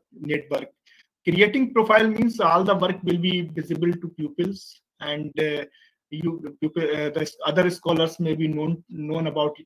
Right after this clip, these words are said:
uh, about your research. So you can create a Goo-, Google Scholar citation profile. You can create profile at Loop, and you can just create a profile at Impact Story to just, uh, calculate the al-, al-, metrics,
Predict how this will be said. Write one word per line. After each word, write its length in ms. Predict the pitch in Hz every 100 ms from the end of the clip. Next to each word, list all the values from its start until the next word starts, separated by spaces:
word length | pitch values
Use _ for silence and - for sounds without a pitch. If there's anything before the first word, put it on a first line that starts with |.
| -
uh, 160 | 135 131
about 220 | 147 147
your 140 | 147 151
research. 540 | 147 - 175 196 - - _ _ _
So 200 | - 185
you 120 | 180 208
can 240 | 196 196
create 420 | 185 170 180 175
a 60 | 170
Goo-, 260 | 151 143 - 147 -
Google 280 | 147 165 165 -
Scholar 400 | - - 147 156
citation 580 | 151 143 135 143 - 151
profile. 400 | - 147 143 143
You 220 | 143 139 139
can 160 | 147 -
create 360 | 139 143 147 -
profile 360 | 139 143 139 143
at 100 | 147 - 139
Loop, 260 | 160 190 - _ _ _ _ -
and 300 | 165 180 175
you 140 | 180
can 260 | 180 170 170
just 240 | 165 165 - -
create 280 | 156 156 156
a 80 | -
profile 400 | 147 147 143 147
at 80 | 139
Impact 460 | 139 - 139 139
Story 360 | - - 156 196 233 - _ _ _ _ _ -
to 140 | 160
just, 240 | 156 156 - -
uh, 220 | 160 156 151 -
calculate 520 | 143 143 160 156 147
the 280 | 147 143 135
al-, 260 | - 139 -
al-, 160 | 139 143 _ _ _ _ _ _
metrics, 500 | 165 156 - 156 156